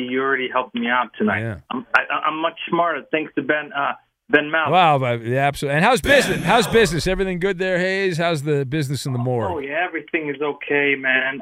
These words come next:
Speaker 1: Um,
Speaker 2: Yeah.
Speaker 1: you know,
Speaker 2: Where's your German friend that, uh, is not German? Where is she at?
Speaker 1: To be honest, I,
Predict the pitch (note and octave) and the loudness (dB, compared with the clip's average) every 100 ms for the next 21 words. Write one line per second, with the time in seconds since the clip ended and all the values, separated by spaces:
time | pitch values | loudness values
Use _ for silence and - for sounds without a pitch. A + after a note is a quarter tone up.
0 | C3 B2+ B2+ A#2+ A2+ _ _ _ A2 G#2+ | -4 0 2 2 0 _ _ _ -12 -12
1 | A#2 _ B2 C3 B2+ B2 A#2+ G3 F#3+ A3 | -14 _ -14 -6 -2 0 2 2 2 -2
2 | D3+ F#3+ B3+ B3 D#3 C3 G#2 E2+ E2+ F2+ | 2 2 4 2 -2 -2 -6 -6 -10 -12
3 | - G2 F#2 F2+ G2 A#2+ B2 A2 C3 D#3 | -14 -16 -14 -14 -10 -6 -6 -4 -4 -4
4 | G2 D#2+ G2+ A2+ - C3+ F2 C2+ _ _ | -6 -10 -10 -10 -8 -10 -10 -16 _ _
5 | _ _ _ _ _ _ _ _ _ _ | _ _ _ _ _ _ _ _ _ _
6 | _ _ _ _ _ _ _ - - C#3 | _ _ _ _ _ _ _ -12 -2 2
7 | C3+ A#2+ G#2 F2 - - - - _ _ | 2 0 -4 -6 -6 -8 -12 -20 _ _
8 | - - | -18 -6